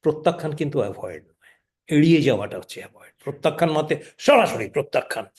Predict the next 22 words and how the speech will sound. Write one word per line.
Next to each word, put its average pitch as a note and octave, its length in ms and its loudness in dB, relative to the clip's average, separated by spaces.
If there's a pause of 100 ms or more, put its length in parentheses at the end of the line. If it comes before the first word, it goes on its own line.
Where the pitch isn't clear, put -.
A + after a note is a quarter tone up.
(640)
প্রথমেই A3+ 400 8
আমি D#3 160 2
প্রত্যাখ্যান F3 520 2
করার C#3 220 2
জন্য A2+ 200 -8
বলে F#2 240 -14
যাচ্ছি, - 260 -16 (440)
সব D#4 280 6
কিছু A#3+ 200 6
আমি G#3+ 100 8
প্রত্যাখ্যান F3+ 520 0
করে - 160 -2
যাচ্ছি, - 300 -14
বাদ D3 160 2
দিয়ে B2 140 -4
যাচ্ছি, - 280 -10
বাদ C3 200 2
দিয়ে A#2 120 -2
যাচ্ছি, - 320 -10
বাদ B2+ 160 2
দিয়ে A2 140 -6
যাচ্ছি। - 280 -14